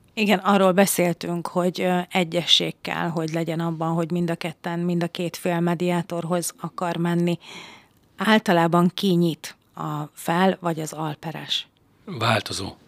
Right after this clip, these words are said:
Speaker 1: Változó ez is?
Speaker 2: Teljesen változó.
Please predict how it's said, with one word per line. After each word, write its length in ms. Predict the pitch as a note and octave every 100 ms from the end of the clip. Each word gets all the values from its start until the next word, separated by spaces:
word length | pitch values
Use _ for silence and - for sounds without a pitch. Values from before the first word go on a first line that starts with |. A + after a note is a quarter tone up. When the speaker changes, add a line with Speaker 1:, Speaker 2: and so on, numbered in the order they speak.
| -
Speaker 1:
Változó 540 | F3 E3+ G3+ F#3 D#3
ez 200 | E3 E3
is? 320 | G3 - - - -
Speaker 2:
Teljesen 440 | - G2+ F#2+ - F2+
változó. 460 | F#2+ A2 A2 E3